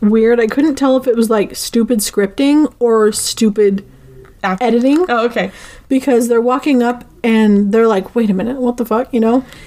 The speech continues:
Speaker 1: And Hazel walks up behind them and she's like, "What's going on? What do you mean?" And she sees the doll and she's like, "How could it have gotten here before us?" And Wendy is like, "Oh, the shopkeeper must have just known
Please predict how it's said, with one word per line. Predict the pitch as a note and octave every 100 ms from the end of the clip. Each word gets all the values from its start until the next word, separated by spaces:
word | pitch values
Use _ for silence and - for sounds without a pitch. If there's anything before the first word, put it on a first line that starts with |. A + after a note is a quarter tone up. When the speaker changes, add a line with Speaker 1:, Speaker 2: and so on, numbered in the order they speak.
| - - B3+
Speaker 1:
And | A#3
Hazel | A#3 D#4 D4 B3+
walks | A#3+ -
up | A3+
behind | - C4 D#4
them | G#3+
and | G#3 -
she's | G#3
like, | F#3+
"What's | G3+ A3 -
going | G#3+ G#3+ G#3+
on? | A3 G#3+
What | G3
do |
you | G3
mean?" | C4 A#3+ A3+ -
And | A#3 A3 G#3+ G#3 -
she | A#3+
sees | G#3+ D4 D4 A#3+
the | A3
doll | C#4 C4+ A#3
and | A3+
she's | B3 A3
like, | G3 - -
"How | - B3 D#4
could | F#4
it | D#4+
have | C4+
gotten | A3+ C4 C#4
here | B3 A3
before | F#3 - C#4+ A4+ G#3+
us?" | - A3 - - - - -
And | B3+ A#3+ G#3+ F#3+ G#3+
Wendy | A#3+ C4 B3
is | A3
like, | A3 F#3+
"Oh, | C#4
the | C#4 C4
shopkeeper | C#4 C4 - B3+ A#3+ A3+ A#3
must | A#3+ B3+ C4
have | G#3+
just | A3+ A3
known | A3+ D4 D#4+ A#3 A3 A#3